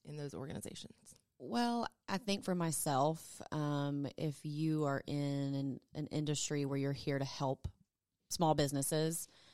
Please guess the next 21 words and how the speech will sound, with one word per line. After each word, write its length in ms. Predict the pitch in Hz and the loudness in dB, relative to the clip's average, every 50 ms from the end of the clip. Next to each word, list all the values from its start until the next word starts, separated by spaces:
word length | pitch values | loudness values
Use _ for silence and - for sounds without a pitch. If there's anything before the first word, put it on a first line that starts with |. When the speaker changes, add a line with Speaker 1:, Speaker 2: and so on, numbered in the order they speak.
| - _ _ _ - | -20 _ _ _ -2
Speaker 2:
um, 300 | 156 151 143 139 139 135 | 0 0 2 0 0 -2
you've 240 | - 160 165 143 131 | -2 -2 -2 -2 2
got 220 | - 147 117 - - | 2 2 2 2 0
to 100 | - 156 | -2 -4
put 200 | - 143 - - | -4 -2 -2 -2
yourself 320 | 143 - 143 135 135 - | -2 0 0 0 0 0
out 160 | 139 139 147 | 0 -2 0
there 80 | 143 139 | 0 0
and 100 | 135 135 | 0 0
you've 180 | 139 131 131 | -2 -2 -2
got 220 | - 143 127 - - | 0 0 0 2 0
to 120 | - - 131 | -2 -2 -2
network. 520 | 113 101 - - 131 113 - - - - - - _ - | 0 -2 -2 -2 -2 -2 -2 -4 -8 -14 -20 -12 _ -4
Um, 400 | 147 139 135 135 135 135 135 - - 151 151 135 | -2 0 0 0 0 -2 -2 -4 -4 -6 -6 -2
that's 300 | 147 143 135 - - - | 2 4 4 4 2 -2
how 220 | - - 151 143 | -2 0 0 2
you're 200 | 143 139 143 147 | 2 2 0 0
gonna 200 | 135 139 135 139 | 0 0 -2 -2
consistently 720 | 139 - 147 143 - 147 139 - - 139 - - 147 143 143 - | -2 -2 -4 -2 -2 -2 -2 -2 -2 -4 -4 -4 -4 -6 -6 -6
keep 440 | - - 165 156 139 135 - - - - - - _ _ _ _ _ _ _ 143 - _ _ _ - | -4 0 2 2 2 0 -2 -6 -16 -18 -20 -20 _ _ _ _ _ _ _ -20 -20 _ _ _ 2
being 460 | 170 165 165 160 151 147 139 143 - | 4 4 6 6 6 4 4 2 0